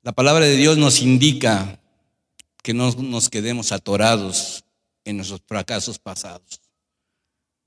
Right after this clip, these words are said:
Nos ordena que sigamos adelante, porque Él tiene grandes bendiciones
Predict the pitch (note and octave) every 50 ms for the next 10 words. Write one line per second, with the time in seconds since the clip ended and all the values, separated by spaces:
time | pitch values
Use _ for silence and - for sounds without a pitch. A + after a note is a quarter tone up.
0 | _ _ _ _ _ _ _ _ _ _ _ _ _ _ _ _ - A2 - -
1 | A2+ G#2 G#2 A#2+ B2 B2+ B2 B2 B2 A2+ - - G2 G#2+ A#2+ B2 A#2+ - - G#2+
2 | G2+ G#2 G2+ G#2+ A2+ A#2+ A#2+ G#2+ - _ - - - - - _ _ _ _ _
3 | _ _ _ _ _ _ _ _ _ _ _ _ _ _ _ _ _ _ _ _
4 | _ _ _ _ _ _ _ - A2 G2+ - - C#3 B2+ - - C#3 D3 D3 C3+
5 | C3+ A2 B2 A#2+ C#3 D3 D3 C3+ A#2 G2+ A2 G#2+ G2+ - - - - - - -
6 | - - - A2+ A#2 A#2 A#2 G#2 A2+ G2+ - - B2+ B2 B2+ B2+ A#2 A2 G#2+ G2
7 | - - - - - - - - - -